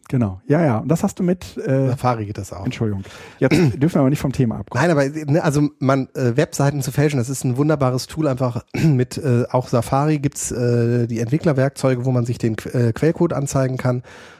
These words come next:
Speaker 2: und dann im Quellcode Veränderungen durchführen
Speaker 1: Mhm.
Speaker 2: kann, die dann automatisch in die Webseite gerendert werden, sodass es so aussieht, als wenn das im Spiegel wäre. Das heißt,
Speaker 1: Ja.
Speaker 2: es ist wunderbar, auch diese,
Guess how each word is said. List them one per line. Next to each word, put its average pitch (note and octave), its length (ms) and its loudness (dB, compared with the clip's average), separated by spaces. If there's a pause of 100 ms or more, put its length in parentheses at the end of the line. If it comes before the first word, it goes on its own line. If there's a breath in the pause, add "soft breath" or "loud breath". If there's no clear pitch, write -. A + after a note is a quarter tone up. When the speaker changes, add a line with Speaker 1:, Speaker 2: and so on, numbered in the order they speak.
(100)
Speaker 2:
und B2 120 0
dann A#2 140 2
im F3+ 240 2
Quellcode D#3 560 0 (260)
Veränderungen D#3+ 560 0
durchführen D#3+ 440 2
Speaker 1:
Mhm. D3 60 -2
Speaker 2:
kann, D#3 160 2
die D3+ 80 0
dann C#3 160 2
automatisch D3+ 640 0
in D#3+ 140 0
die F#3+ 140 0
Webseite C#3+ 380 0
gerendert C3+ 440 0
werden, B2 220 -2
sodass C3 300 -2
es C#3+ 80 -10
so B2+ 80 -4
aussieht, C#3 380 -4
als - 220 -6
wenn C3 240 -2 (500 loud breath)
das B2+ 140 2
im D3 180 0
Spiegel E3 460 0
wäre. G#2+ 260 2
Das G#2+ 180 -4
heißt, B2 160 0
Speaker 1:
Ja. G#2+ 180 0
Speaker 2:
es C3 100 -6
ist A#2+ 160 -2
wunderbar, D3 580 2
auch C3 180 -2
diese, A#2+ 420 0